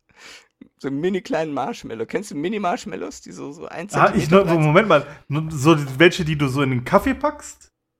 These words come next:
Speaker 2: So,
Speaker 1: Äh, zum
Speaker 2: wenn
Speaker 1: Beispiel, so, so, so
Speaker 2: Also noch, noch
Speaker 1: groß,
Speaker 2: nicht
Speaker 1: ja.
Speaker 2: mal so normalen Marshmallow-Größe?
Speaker 1: Nee, nee, nee, nee, es war ein Mini-Marshmallow.
Speaker 2: Okay, ich dachte,
Speaker 1: Es war kein
Speaker 2: es,
Speaker 1: groß-
Speaker 2: Alex, Alex hatte mir die Geschichte schon erzählt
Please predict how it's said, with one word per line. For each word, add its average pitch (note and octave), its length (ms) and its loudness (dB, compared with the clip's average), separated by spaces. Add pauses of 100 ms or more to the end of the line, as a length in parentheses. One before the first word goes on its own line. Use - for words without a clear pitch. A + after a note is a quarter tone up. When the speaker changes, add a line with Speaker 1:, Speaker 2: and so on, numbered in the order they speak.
(420)
Speaker 2:
So, - 120 0
Speaker 1:
Äh, G3+ 120 4
zum - 160 0
Speaker 2:
wenn - 0 -
Speaker 1:
Beispiel, - 360 4
so, C#3 340 0
so, F3 240 2
so F3+ 100 0
Speaker 2:
Also E3 80 4
noch, G3+ 120 10
noch G3+ 120 10
Speaker 1:
groß, G3+ 40 2
Speaker 2:
nicht B3 100 2
Speaker 1:
ja. - 60 -2
Speaker 2:
mal C4+ 120 6
so G#3+ 100 0
normalen G#3+ 540 6
Marshmallow-Größe? G3+ 760 2
Speaker 1:
Nee, F4 40 4
nee, G4 140 4
nee, F#4 160 0
nee, C#4+ 100 4
es - 100 -2
war A3 80 8
ein G3 180 2
Mini-Marshmallow. A#3+ 300 0
Speaker 2:
Okay, G3+ 80 6
ich F3+ 100 0
dachte, A3+ 180 8
Speaker 1:
Es - 100 -6
war G#3 80 0
kein G3 160 0
Speaker 2:
es, D#3 40 -6
Speaker 1:
groß- D#3+ 120 0
Speaker 2:
Alex, F#3+ 240 0
Alex G3 200 4
hatte F#3 160 -2
mir E3+ 80 -4
die E3 80 -8
Geschichte D#3+ 320 -8
schon C#3 240 -4
erzählt D3+ 520 -2